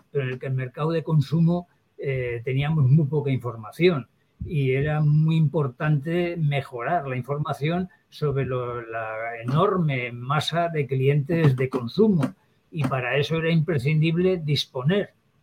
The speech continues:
de medios, disponer de alguna herramienta, y entonces, pues, compramos el primer data warehouse, que entonces no lo llamábamos Big Data, y lo llamábamos Business Intelligence, pero que era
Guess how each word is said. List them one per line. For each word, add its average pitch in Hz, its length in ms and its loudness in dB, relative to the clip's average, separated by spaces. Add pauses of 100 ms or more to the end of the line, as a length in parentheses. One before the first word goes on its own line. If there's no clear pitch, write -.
de 135 140 -2
medios, 143 460 0
disponer 131 500 -6
de 156 100 -2
alguna 151 300 0
herramienta, 143 600 -2
y 131 100 -2
entonces, 131 440 -4
pues, - 220 -12
compramos 151 760 0 (320)
el 117 680 -6
primer 139 420 2
data 143 280 0
warehouse, 156 720 2 (280)
que 139 80 -10
entonces 139 420 0
no 143 120 0
lo 139 120 2
llamábamos 139 600 0
Big 139 220 -4
Data, 185 420 -2 (300)
y 160 100 -8
lo 131 140 -4
llamábamos 135 720 -4
Business 147 380 0
Intelligence, 170 720 -2 (340)
pero 123 320 -2
que 120 220 -4
era 135 680 -4